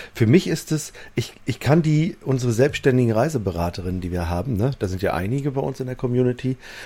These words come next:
ähm, ich kann die schon verstehen, dass die sich sagen, "Nee, ich möchte das selbst für mich entscheiden." Wenn da jetzt, jetzt noch, wenn ich jetzt noch verantwortlich bin für jemanden, also wirtschaftlich verantwortlich, ähm, dann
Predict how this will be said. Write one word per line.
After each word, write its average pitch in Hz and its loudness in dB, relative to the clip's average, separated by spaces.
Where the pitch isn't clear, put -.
ähm, 104 2
ich - -4
kann 90 0
die 101 0
schon 110 0
verstehen, 143 0
dass 127 -4
die 104 -6
sich 90 -8
sagen, 90 0
"Nee, 90 -2
ich - -8
möchte 87 -6
das - -8
selbst 101 -4
für 98 -6
mich 92 -4
entscheiden." 73 -6
Wenn 104 0
da 104 4
jetzt, 104 2
jetzt - -6
noch, 139 2
wenn 127 0
ich 117 0
jetzt - -6
noch 165 2
verantwortlich - 0
bin 98 -2
für 98 -4
jemanden, 98 -2
also 73 -6
wirtschaftlich 107 -6
verantwortlich, 82 -4
ähm, 82 0
dann 85 -2